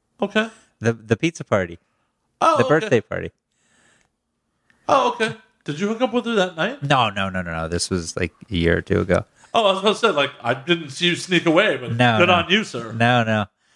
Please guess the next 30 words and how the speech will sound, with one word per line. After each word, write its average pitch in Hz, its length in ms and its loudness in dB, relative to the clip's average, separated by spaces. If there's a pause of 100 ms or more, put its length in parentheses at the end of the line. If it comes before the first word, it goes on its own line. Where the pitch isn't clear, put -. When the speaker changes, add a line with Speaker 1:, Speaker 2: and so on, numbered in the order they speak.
(300)
Speaker 2:
Uh, 101 360 2
this 101 160 -8
was 113 80 -4
a 104 80 4
while 92 260 2
ago, 85 340 -8
but 90 300 -2
yeah, 120 220 2
she 120 180 2
was, 113 400 0
she's 120 300 0
fun. 85 320 -2 (480)
She's 104 160 -4
cool. - 260 -10 (240)
Speaker 1:
Yeah. - 160 -2 (480)
Sounds 123 300 2
like 127 160 0 (360)
she 117 360 -2 (140)
seemed 175 240 2
like 175 120 6
a 127 80 4
fun 120 320 0
chick. 127 180 -2
I 127 120 6
had 113 120 0
just 123 220 -6
met 135 100 6
her 127 100 -2
that 120 200 0
night. 117 220 -6